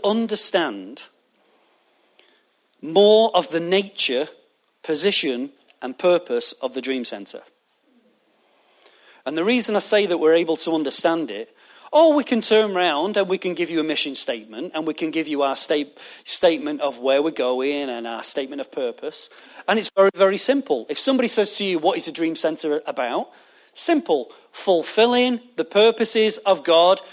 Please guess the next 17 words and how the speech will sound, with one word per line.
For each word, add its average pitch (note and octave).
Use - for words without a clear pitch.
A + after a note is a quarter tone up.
through F3
everything E3
we C#3+
do. C3
That, D#3+
is G#3
that G#3+
right? C#4
Is G#3
that A#3
what A3+
we've G#3+
declared G3
for -
year E3+
on D#3
year? C3+